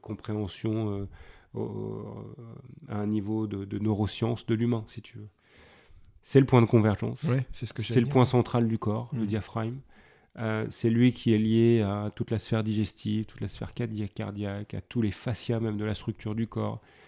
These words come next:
Speaker 1: Donc pour moi, il y a, il y a un, il y a un vrai, euh, il y a une vraie symbolique, mais aussi une, une vraie place.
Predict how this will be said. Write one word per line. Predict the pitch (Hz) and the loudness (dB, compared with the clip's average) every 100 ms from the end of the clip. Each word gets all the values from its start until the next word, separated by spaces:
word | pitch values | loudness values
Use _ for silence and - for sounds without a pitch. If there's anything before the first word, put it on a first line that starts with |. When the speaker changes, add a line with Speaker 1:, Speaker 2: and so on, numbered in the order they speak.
| - _ | -20 _
Speaker 1:
Donc | 135 120 | 2 4
pour | 135 | 6
moi, | 135 143 | 6 8
il | |
y | 127 | 8
a, | 117 | 6
il | 117 | 4
y | |
a | 113 | 4
un, | 113 113 113 120 | 4 0 -4 -4
il | 120 | 0
y | |
a | 117 | 0
un | 107 | 0
vrai, | 104 123 127 | 0 0 0
euh, | 110 101 92 - _ - _ _ _ _ | 0 -2 -4 -12 _ -20 _ _ _ _
il | 110 | 0
y | |
a | |
une | 107 | 2
vraie | 127 | 4
symbolique, | - 135 131 127 165 - - - - | 4 6 8 8 6 0 -10 -14 -2
mais | 113 | 4
aussi | 117 110 139 | 4 4 2
une, | 135 123 | 2 4
une | 117 | 4
vraie | 107 110 131 | 4 2 2
place. | 120 127 160 - - | 0 -2 -4 -10 -18